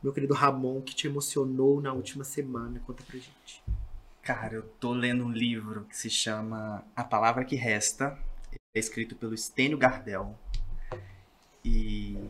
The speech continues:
Speaker 2: é uma história que fala sobre a vivência de um, um adulto gay, né, que se descobriu gay lá na juventude dele. E a sinopse é mais ou menos assim: os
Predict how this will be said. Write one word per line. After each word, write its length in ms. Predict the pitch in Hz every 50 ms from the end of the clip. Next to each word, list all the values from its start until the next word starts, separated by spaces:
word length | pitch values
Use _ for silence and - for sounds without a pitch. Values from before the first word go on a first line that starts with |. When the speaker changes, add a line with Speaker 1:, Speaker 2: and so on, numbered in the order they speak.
| - - - - - _ _ _ _ _ _ _ _ -
Speaker 2:
é 60 | 127 127
uma 120 | 123 123
história 840 | 117 - - - - 113 110 110 104 107 104 104 104 101 101 104 101 - - - - - - _ _ _ _ _ - - - - - - - - - -
que 80 | -
fala 200 | - 123 110 113
sobre 240 | 113 - 117 113 123
a 20 | 117
vivência 680 | 120 113 110 110 117 117 117 117 - - - 110 107
de 200 | 107 107 110 110
um, 520 | 110 110 107 107 104 104 104 101 104 104 104 - - - - - - - _ _ _ _ _ _ _ _ _ _ -
um 100 | 117 117
adulto 380 | 113 113 107 107 113 110 - 110
gay, 520 | 113 107 113 110 117 127 143 180 - - - - - - - _ _ _ -
né, 160 | 101 101 104 120 - _ _ _ _ - - _
que 80 | - -
se 60 | 110
descobriu 500 | 107 110 107 - - 110 104 110 110 104
gay 180 | 101 104 107 107
lá 500 | 101 104 110 135 151 156 156 156 147 139
na 120 | 135 123
juventude 500 | 113 123 110 113 110 113 - 110 104 107
dele. 640 | 104 104 107 104 107 110 113 120 120 120 123 127 131 - - _ _ _ - - _ _ _ _ _ _ _ _ _ _
E 340 | - 107 110 110 107 107 107 107
a 40 |
sinopse 440 | 107 - 131 123 123 120 - 123 123
é 80 | 127 123
mais 160 | 127 120 120
ou 60 | 120
menos 260 | 120 120 117 120 120
assim: 440 | 120 120 - - 127 120 117 110 107
os 180 | 107 107 101